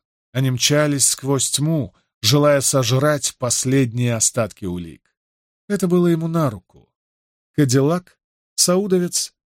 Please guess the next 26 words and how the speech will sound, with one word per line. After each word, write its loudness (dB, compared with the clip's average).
припарковал -2
в -8
самом -2
темном -2
углу 0
на 0
задворках -2
авторемонтной -2
мастерской. -6
Сарацин -2
был 0
уверен, -2
что -2
любой, 2
кто 0
увидит -2
его, -2
решит, 0
что -2
это -4
всего -2
лишь -2
очередная -2
машина, 0
ждущая -2
разборки. -6